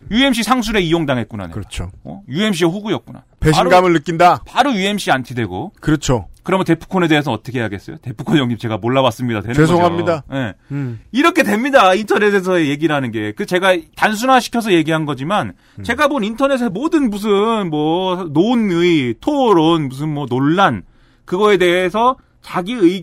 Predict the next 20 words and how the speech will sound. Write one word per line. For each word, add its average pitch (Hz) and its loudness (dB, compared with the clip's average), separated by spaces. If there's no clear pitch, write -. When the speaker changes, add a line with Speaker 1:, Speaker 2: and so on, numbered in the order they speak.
Speaker 1:
어떤 165 -2
사람의 214 0
의견에 170 2
동의한다고 180 0
하고 165 -2
동조한다고 180 -2
하고 156 -2
하는 196 -2
여러 202 -2
사람들의 180 -4
의견이 175 0
Speaker 2:
음. 98 -14
Speaker 1:
변해가는 233 2
과정을 180 -4
보면은 151 -6
이런 233 0
경우가 208 -4
대단히 269 0
많아요. 101 -6
Speaker 2:
<laughs> - 2